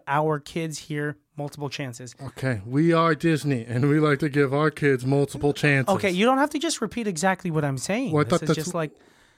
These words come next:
Speaker 1: it's just like, cut to, uh, the car ride home with him and his mom. "So, hon, how did it go?"
Speaker 2: I, you know, it, it, it was,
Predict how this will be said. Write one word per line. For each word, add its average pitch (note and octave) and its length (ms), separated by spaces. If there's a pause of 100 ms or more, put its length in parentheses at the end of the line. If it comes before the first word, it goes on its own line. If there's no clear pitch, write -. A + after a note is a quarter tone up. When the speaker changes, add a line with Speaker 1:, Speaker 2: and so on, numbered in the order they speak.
(280)
Speaker 1:
it's E3+ 140
just F3 160
like, E3+ 260
cut A3+ 220
to, A#3 220
uh, F#3 120
the E3 80
car F3+ 220
ride E3 160
home D#3+ 180
with D#3 140
him D#3+ 160
and D3 60
his C3+ 120
mom. C3 240 (880)
"So, D#4+ 300
hon, C#4 340
how F3+ 180
did E3 140
it E3 40
go?" D3 400 (1600)
Speaker 2:
I, C#3+ 120 (380)
you C3+ 100
know, D3 200
it, D3+ 100 (120)
it, C#3+ 280 (960)
it D3 280
was, C#3 140